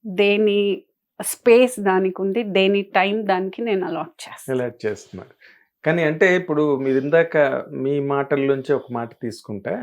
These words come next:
Speaker 2: నేను ముందు ఇంట్రడక్షన్లో కూడా
Speaker 1: మ్మ్.
Speaker 2: చెప్పినది, సెల్ఫ్ డిపెండెంట్ పర్సన్ మీరు.
Speaker 1: మ్మ్.
Speaker 2: అంటే మీరు ఎవరి మీద ఆధారపడో,
Speaker 1: మ్మ్.
Speaker 2: ఆ, ఎవరి దగ్గర చేయి జాపో
Speaker 1: మ్మ్.
Speaker 2: మీ కెరీర్ని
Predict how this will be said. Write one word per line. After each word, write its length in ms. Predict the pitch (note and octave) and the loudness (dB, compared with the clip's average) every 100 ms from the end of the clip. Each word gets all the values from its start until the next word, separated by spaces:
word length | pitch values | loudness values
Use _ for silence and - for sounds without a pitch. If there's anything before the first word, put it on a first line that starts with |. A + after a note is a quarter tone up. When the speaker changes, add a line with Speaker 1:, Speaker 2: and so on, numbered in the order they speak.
| E3+ | -4
Speaker 2:
నేను 160 | C#3+ C3 | -4 -4
ముందు 180 | C3 B2+ | -4 -4
ఇంట్రడక్షన్లో 640 | A#2 A#2 A#2+ - - A3 | -4 -2 -2 -2 -2 0
కూడా 140 | G2+ | 2
Speaker 1:
మ్మ్. 100 | F3+ | 2
Speaker 2:
చెప్పినది, 400 | F3+ E3+ F#3 F3 - _ - - _ - | 0 -2 -6 -12 -18 _ -20 -20 _ -8
సెల్ఫ్ 460 | - D#3+ F3+ - C#3+ | 0 2 2 -4 -2
డిపెండెంట్ 540 | C3 - C3 B2 B2 - - | -2 0 -2 -2 -6 -8 -6
పర్సన్ 380 | G#2+ - G#2+ F2+ | -6 -6 -10 -10
మీరు. 160 | F2+ - G#3+ | -14 -8 -4
Speaker 1:
మ్మ్. 140 | E3+ D#3 _ B2+ | -4 -8 _ -12
Speaker 2:
అంటే 160 | A#2 | -8
మీరు 300 | A#2+ A#2+ A#2 | -6 -4 -2
ఎవరి 220 | A2+ C3 | -2 -2
మీద 220 | C3+ C3+ C3+ | 0 0 0
ఆధారపడో, 760 | A#2+ A#2+ B2 C3 B2+ A#2 A2+ | 0 -2 -2 -2 0 -2 0
Speaker 1:
మ్మ్. 180 | G#3 F3+ - _ _ _ B2+ | -4 -6 -10 _ _ _ -8
Speaker 2:
ఆ, 240 | A#2 A#2 | -6 -4
ఎవరి 320 | A#2 A#2 B2+ B2 | -2 -2 0 0
దగ్గర 220 | B2+ B2 B2 A#2+ - | 0 0 -2 -4 -4
చేయి 160 | B2 B2 C3 | -2 2 4
జాపో 440 | A#2 A#2 A2 - G#3+ | 4 0 -6 -6 -4
Speaker 1:
మ్మ్. 80 | F#3+ A#2+ | -4 -4
Speaker 2:
మీ 120 | B2 - | -8 -6
కెరీర్ని 380 | A#2+ B2+ B2 | -4 -4 -4